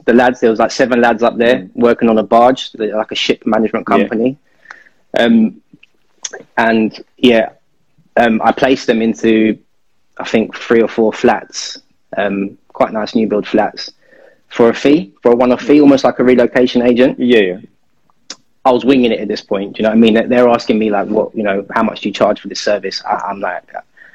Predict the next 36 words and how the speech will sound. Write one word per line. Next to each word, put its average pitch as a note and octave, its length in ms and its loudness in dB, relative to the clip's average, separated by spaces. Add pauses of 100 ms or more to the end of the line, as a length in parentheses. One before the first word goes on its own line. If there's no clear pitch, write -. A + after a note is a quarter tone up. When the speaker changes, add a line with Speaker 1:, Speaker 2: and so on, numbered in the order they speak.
(200)
Speaker 1:
"I've G2+ 120 -4
got E2 120 0
a - 40 -8
rent-to-rent G2+ 400 -4
business G2 360 -6
here, G2+ 320 0
like, F#2 300 0
Speaker 2:
Yeah. A#2 180 -6 (880)
Speaker 1:
hundred G2+ 280 0
fifty G#2 260 -2
quid, G#2+ 220 2
two - 120 0
hundred A2 200 2
pound A#2+ 200 0
a - 20 0
Speaker 2:
Yeah. G#2+ 60 2
Speaker 1:
person." A#2+ 460 2
I B2 100 2
don't C3 140 4
know, A#2+ 260 0 (200)
I A2 100 -2
don't A#2 120 -2
know. G#2 160 -2 (320)
But G#2 160 2
Speaker 2:
Yeah. E2+ 100 -4 (400)
Speaker 1:
made, C#3+ 400 2
made D#3 200 2
a C3 40 2
nice C3+ 260 0
little C3 140 -2
drink C3 300 2
off C3 140 -2
of A#2 100 -4
that, C3 240 0 (640)
and B2+ 160 4
then C3 380 4